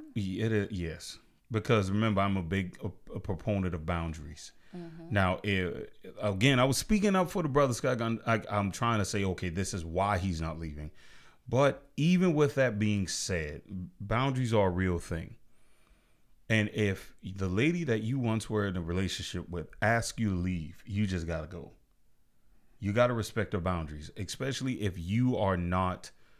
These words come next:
Speaker 1: doing what you're supposed to, to gain her attention, her affection, and heart again. You need to remove yourself out the situation. Now, if you were refusing to leave while you were working diligently to get back to her place, in the place where you was in her life,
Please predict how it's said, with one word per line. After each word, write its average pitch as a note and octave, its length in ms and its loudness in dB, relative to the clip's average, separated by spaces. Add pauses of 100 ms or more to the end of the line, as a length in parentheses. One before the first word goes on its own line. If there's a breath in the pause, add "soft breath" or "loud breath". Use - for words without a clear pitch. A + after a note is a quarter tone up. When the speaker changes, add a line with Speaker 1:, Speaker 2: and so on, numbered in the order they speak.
(380 soft breath)
Speaker 1:
doing B2 540 4
what G#2 140 0
you're G2+ 160 2
supposed - 720 -4
to, E2 300 -2
to - 140 -8
gain G2 360 0
her G2 160 -2
attention, A#2 560 -4
her G2+ 180 -10
affection, - 600 -6
and F2 120 -10
heart A#2+ 320 0
again. C#3 400 0 (420 loud breath)
You G2+ 140 2
need G#2+ 160 8
to F#2+ 80 2
remove E2+ 320 0
yourself E2 320 -6
out D#2 120 -8
the - 60 -16
situation. - 640 -12 (460 soft breath)
Now, A2 220 2
if F#2 200 0
you A2+ 160 2
were D3 100 2
refusing B2+ 560 0
to G#2+ 80 0
leave G#2+ 480 0
while G2 140 4
you G2+ 140 2
were F2+ 100 0
working G2 520 0
diligently G2+ 520 0
to E2 80 -4
get G2 280 -4
back G#2 240 -2
to G2 200 -2
her F#2+ 180 -2
place, A#2 540 -2
in G#2+ 140 2
the F#2 60 0
place B2+ 340 0
where G2+ 100 -2
you G#2 160 0
was A2+ 460 0
in G#2 140 -2
her G#2 120 0
life, A#2 300 -2